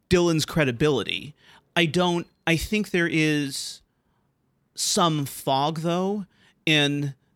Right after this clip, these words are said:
the, in the entire story on the, the whole, and I don't, so I don't think, I don't think Dylan is lying. I don't, to be, to be really clear. What I can't tell and what wasn't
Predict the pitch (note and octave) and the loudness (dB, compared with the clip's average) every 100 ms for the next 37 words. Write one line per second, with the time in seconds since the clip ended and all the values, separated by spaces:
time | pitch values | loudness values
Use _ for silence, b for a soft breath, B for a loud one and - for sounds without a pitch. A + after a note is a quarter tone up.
0 | - C3 D3 C#3+ C#3+ - D3+ C#3+ C3 C#3+ | -10 -2 0 2 0 0 0 0 -2 0
1 | D3+ D3 - D3 C#3+ C#3+ - C3 C3 C3 | 0 0 0 0 0 0 0 0 0 0
2 | B2+ B2+ - C3+ B2+ C3 - C3 C#3+ E3 | 0 -2 -6 -6 -4 -4 -4 -2 2 2
3 | - C#3+ C#3+ D3 D#3+ D#3 F3+ - G3+ B3+ | 2 2 2 2 0 0 -2 2 2 2
4 | E3+ D#3+ C3 - A3 F#3 D#3+ D3+ B2+ A#2+ | 2 -2 0 2 4 4 2 0 0 -2
5 | A#2 - C#2 - C#3+ C#3 C3 - C#3 C3 | -2 -2 -6 -2 0 2 0 0 0 0
6 | - - D3+ C#3 C#3 B2+ B2 A#2 - - | -2 -2 0 2 2 0 0 -2 -4 -10
7 | b b b _ E3+ E3+ D#3+ - - A3 | b b b _ 2 2 2 0 0 2
8 | A#3 - E3 G2+ G2 C3 b b b D#3 | 2 0 0 0 -4 -10 b b b 0
9 | C#3+ C#3+ C#3 D#3+ D#3+ D#3+ D#3 - | 2 0 2 2 4 0 -2 -8